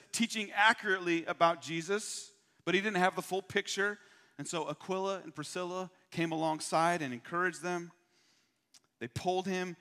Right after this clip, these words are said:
and helped them to see the full picture of who Christ was and what he accomplished on the cross. And in chapter nineteen, we see a similar scene, although Apollos has exited at this point. Uh, but the, there's these other disciples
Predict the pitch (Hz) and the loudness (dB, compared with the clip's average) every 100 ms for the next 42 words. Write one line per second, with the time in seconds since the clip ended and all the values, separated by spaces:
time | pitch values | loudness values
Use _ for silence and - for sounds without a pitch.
0 | - - 135 - - - - 185 190 175 | -14 -8 -8 -8 -20 -8 0 0 0 -4
1 | 156 180 185 - - 180 190 202 190 185 | -4 -4 -6 -8 -6 -4 0 -2 -2 0
2 | 175 160 151 - 160 170 175 - - _ | 0 0 -4 -2 4 4 2 -8 -14 _
3 | 135 160 175 175 151 139 170 170 156 - | -2 4 6 4 -2 -2 -2 -2 -8 -4
4 | 165 160 170 - - - _ _ 156 165 | -4 -4 -8 -8 -12 -18 _ _ 2 2
5 | 175 143 - 165 165 165 165 - - 127 | 2 -4 -6 0 2 0 -4 -14 -10 -6
6 | 123 - _ - 208 185 196 202 214 226 | -6 -10 _ 8 8 8 0 2 0 2
7 | 156 143 - 202 196 180 - - _ - | 2 0 0 -2 -2 -4 -10 -20 _ -4
8 | 185 - 254 240 202 - 254 165 117 113 | 0 4 4 6 2 2 2 2 -2 -8
9 | - 160 170 185 170 196 196 180 165 143 | -2 0 2 0 0 2 2 2 -2 2
10 | 202 - 185 156 147 143 151 - 156 175 | 2 2 0 0 0 -2 -6 -4 -2 -2
11 | - - - _ - - 151 175 185 180 | -4 -12 -16 _ -10 -6 -4 -2 -2 -4
12 | - - 190 170 185 147 208 202 240 - | -6 4 4 6 0 2 4 4 2 -2
13 | 185 - 185 208 175 151 135 - | -4 2 2 2 -2 -6 -8 -14